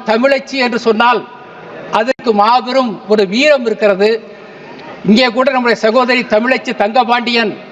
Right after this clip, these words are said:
என்று நாடாளுமன்ற உறுப்பினர்கள் இங்கே இருக்கிறார்கள். சங்க இலக்கியத்தினுடைய பாடுபொருள் என்னவென்று சொன்னால் காதலும் வீரமும் தான். தமிழ் பெண்கள் முறத்தாலேயே புலியை அடித்து விரட்டிய வரலாறு உண்டு.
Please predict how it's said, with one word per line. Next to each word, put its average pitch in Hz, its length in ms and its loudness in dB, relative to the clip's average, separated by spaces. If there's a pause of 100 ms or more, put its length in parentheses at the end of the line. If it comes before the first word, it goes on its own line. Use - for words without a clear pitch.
(280)
என்று 226 260 0
நாடாளுமன்ற 233 600 2
உறுப்பினர்கள் 220 560 2
இங்கே 202 140 2
இருக்கிறார்கள். 214 580 0 (880)
சங்க 254 360 0
இலக்கியத்தினுடைய 269 600 0
பாடுபொருள் 247 680 0
என்னவென்று 226 360 -2
சொன்னால் 208 500 2 (1040)
காதலும் 254 580 0
வீரமும் 220 460 2
தான். 214 300 0 (720)
தமிழ் 254 360 0
பெண்கள் 247 560 0 (240)
முறத்தாலேயே 247 960 2 (240)
புலியை 262 380 4
அடித்து 240 340 0
விரட்டிய 226 400 2
வரலாறு 208 440 2
உண்டு. 208 380 2